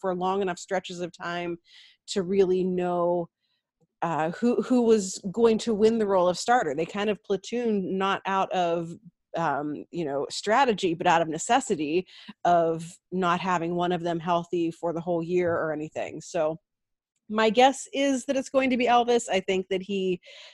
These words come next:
like you said, has the potential to be a star in this league. I think that he is probably who Columbus wants to invest in as their goalie of the future. But I think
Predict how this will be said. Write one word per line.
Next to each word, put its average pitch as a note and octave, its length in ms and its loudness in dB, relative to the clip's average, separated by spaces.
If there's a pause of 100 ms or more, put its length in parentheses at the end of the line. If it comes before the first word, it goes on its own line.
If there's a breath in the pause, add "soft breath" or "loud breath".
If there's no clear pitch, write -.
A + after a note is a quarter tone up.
(120 loud breath)
like F#3 240 0
you G3 80 -2
said, F3+ 300 2
has F3+ 320 0
the F#3 80 -4
potential F#3 480 -4
to E3 80 -4
be F#3 200 0
a F3 60 2
star F3+ 280 0
in F3 100 -2
this E3+ 180 -6
league. F3+ 280 0
I E3 120 -2
think E3 260 -6
that E3+ 120 -6
he E3+ 200 -2
is D#3 120 -4
probably F3 680 0
who E3+ 320 0 (460 soft breath)
Columbus F#3 340 0
wants F3+ 200 -4
to G3 100 -4
invest F3 400 -2
in F3 180 -2
as D#3+ 360 -4
their D#3+ 180 -2
goalie E3 380 0
of C#3+ 100 -10
the D#3+ 60 -8
future. B3 480 -4
But F3+ 280 2
I E3 140 -2
think E3+ 320 -6